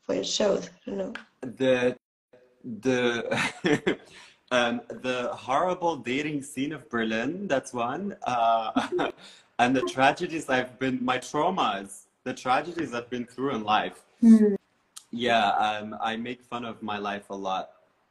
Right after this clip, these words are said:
Speaker 1: Uh, it's you, you also mentioned it's a lot of autobiographical stuff in,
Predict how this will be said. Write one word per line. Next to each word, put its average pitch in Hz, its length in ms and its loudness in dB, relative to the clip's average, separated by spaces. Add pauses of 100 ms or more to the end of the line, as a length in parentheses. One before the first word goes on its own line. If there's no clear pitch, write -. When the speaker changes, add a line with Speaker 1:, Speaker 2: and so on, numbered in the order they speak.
(1120)
Speaker 1:
Uh, 226 200 12
it's - 240 -6
you, 226 300 12
you 214 180 12
also 214 640 12
mentioned 214 380 8
it's 208 200 4
a 214 40 6
lot 214 140 10
of 214 300 8
autobiographical 202 1500 8
stuff - 560 -6
in, 180 400 2